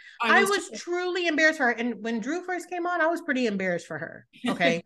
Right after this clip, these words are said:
Speaker 1: <laughs>
Speaker 2: Drew s-, seems to be settling in whenever she wants to show up. But
Speaker 1: Yeah.
Speaker 2: like, I just, the Courtney girl, when she started explaining her beef with Kandi, I was like, "No, no, no, no.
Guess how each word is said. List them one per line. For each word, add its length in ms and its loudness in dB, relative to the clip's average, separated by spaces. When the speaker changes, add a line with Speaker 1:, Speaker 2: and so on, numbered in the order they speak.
Speaker 1:
<laughs> 180 -14
Speaker 2:
Drew 300 6
s-, 220 -6
seems 380 -4
to 80 -4
be 140 2
settling 480 2
in 200 0
whenever 320 0
she 140 -6
wants 260 -4
to 80 -8
show 280 2
up. 340 4
But 240 6
Speaker 1:
Yeah. 100 0
Speaker 2:
like, 420 2
I 200 4
just, 380 -2
the 140 2
Courtney 360 -2
girl, 180 2
when 140 0
she 160 -6
started 400 4
explaining 540 -2
her 140 4
beef 280 -2
with 200 -4
Kandi, 340 -2
I 160 2
was 160 0
like, 260 -2
"No, 200 -2
no, 100 -8
no, 140 -12
no. 100 -20